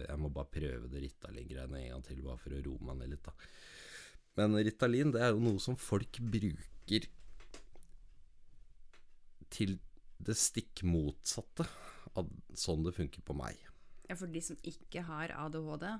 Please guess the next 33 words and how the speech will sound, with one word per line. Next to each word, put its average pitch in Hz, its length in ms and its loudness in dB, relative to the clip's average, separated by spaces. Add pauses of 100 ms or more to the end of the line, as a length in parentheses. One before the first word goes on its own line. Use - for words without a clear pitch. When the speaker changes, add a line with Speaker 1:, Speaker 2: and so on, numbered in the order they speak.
(100)
Speaker 2:
de 180 160 -2
vil 175 80 2
Speaker 1:
Så 101 220 6
Speaker 2:
bli 90 80 8 (160)
Speaker 1:
er 76 140 4
det 82 120 6
Speaker 2:
hyperaktive 82 480 6
av 73 80 2
det, 90 80 0
rett - 140 -2
og 190 80 0
slett. - 140 0
Speaker 1:
amfetamin, 123 600 2
ja. 180 80 0 (260)
Speaker 2:
Ja. 175 140 -4 (180)
Speaker 1:
Det - 120 -6
er - 260 2
rett - 260 -6
og 92 60 0
slett - 280 -2
det 73 200 0
det 92 100 6
er, 101 260 4
så - 220 0
å 90 60 2
si. 117 220 2
Det 107 260 -2
er, 92 340 4
eh, 101 220 2
noen, 107 400 2
eh, 104 180 0 (240)
bittesmå, 92 640 0 (380)
eh, 101 40 2